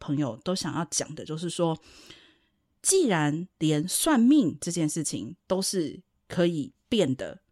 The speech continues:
可以改的、会随时代流转的，那么二元性别的观念其实也是会随诠释而改变的。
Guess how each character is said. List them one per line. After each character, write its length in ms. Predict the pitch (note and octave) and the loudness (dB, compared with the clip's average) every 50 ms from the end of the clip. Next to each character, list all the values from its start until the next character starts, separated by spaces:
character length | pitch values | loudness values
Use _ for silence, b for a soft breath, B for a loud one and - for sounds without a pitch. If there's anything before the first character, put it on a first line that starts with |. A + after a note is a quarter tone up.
| _ _ _ | _ _ _
可 140 | - - D#3 | -8 -6 -6
以 160 | E3 F3 - | -6 -6 -8
改 260 | _ E3+ C#3 - - - | _ -8 -8 -8 -10 -14
的、 160 | - - - D#3+ | -14 -14 -14 -10
会 180 | - - A#3+ | -2 -2 -2
随 400 | G#3 - - - C3+ C3+ C3 C3 | -2 -2 -2 -4 -4 -4 -4 -6
时 260 | C3 - - - D3 C#3 | -8 -8 -6 -6 -6 -6
代 200 | - F#3 E3+ D#3+ | -6 -6 -6 -6
流 240 | C#3 C3+ A#2 G#2+ | -6 -6 -6 -6
转 340 | C3+ - - C#3 - - - - | -8 -8 -6 -8 -8 -8 -12 -12
的， 200 | - F2+ - - B B B B B B B B B B B B | -12 -14 -14 -14 B B B B B B B B B B B B
那 100 | - A#3+ | 2 2
么 300 | A#3 A3 F#3+ F3 D#3 D#3+ b b b b b _ | 4 4 2 0 -2 -2 b b b b b _
二 220 | - D#4 E4 D4+ | 0 2 4 4
元 300 | A#3 F3+ D#3+ C#3 C3 C3+ | 4 2 2 0 0 -2
性 260 | D3+ - - G#3 F#3 D#3+ | -2 -4 -4 -4 -4 -4
别 200 | - C3+ C3 B2+ | -4 -6 -8 -8
的 100 | C#3 C#3 | -8 -10
观 300 | C#3 - F3+ F3+ F#3+ G3+ | -4 -2 -2 0 0 2
念 320 | A3+ B3+ A#3+ D#3+ - - - - | 4 4 4 2 0 -4 -8 -8
其 180 | - - F3 | -8 -6 -4
实 480 | E3 - - D#3+ D#3+ D#3 D#3 D#3 D#3 b b b b b | -4 -4 -4 -2 -2 -2 -2 -4 -4 b b b b b
也 260 | C#3+ D3 D3 C3 A#2 | -4 -2 -2 -2 0
是 440 | C#3 - - C4+ B3+ G#3+ - - - _ _ _ | 0 2 2 2 2 0 -2 -4 -6 _ _ _
会 440 | F3 - - G#3 E3 C#3 A2+ - - _ _ _ | -18 -4 -2 0 0 0 -2 -4 -10 _ _ _
随 260 | - - - D#3 C#3+ C#3 | -16 -8 -4 -4 -4 -4
诠 260 | - - D3 - C#3+ | -4 -6 -6 -6 -4
释 300 | - - - F3 D3 - - | -4 -6 -6 -6 -6 -6 -6
而 120 | C#3 C3 | -8 -8
改 200 | C3 - B2+ - | -8 -10 -14 -14
变 280 | - - D#3 C3 - - | -8 -6 -4 -4 -4 -6
的。 220 | - E2 - b | -8 -12 -14 b